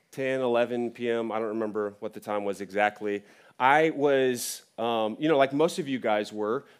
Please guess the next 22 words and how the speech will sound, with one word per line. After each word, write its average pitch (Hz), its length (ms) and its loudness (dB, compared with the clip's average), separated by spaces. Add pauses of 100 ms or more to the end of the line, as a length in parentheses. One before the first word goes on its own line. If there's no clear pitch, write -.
um, 117 280 0
outside 127 640 2
with 123 180 -8
Georgia 123 240 -6
Power, 113 340 -4 (880)
outside 123 280 -2
of 120 60 -4
my 120 140 -4
house. - 380 -8 (180)
That's, - 260 -20
that's 110 180 -12
how 123 60 -6
you 113 140 -4
guys 110 160 -2
spent - 180 -6
your 98 300 -6 (100)
New 107 100 -12
Year's 95 220 -10
Eve, 92 140 -10
right? 123 160 -10 (1500)
Yeah, 104 300 -2 (100)
uh, 120 360 4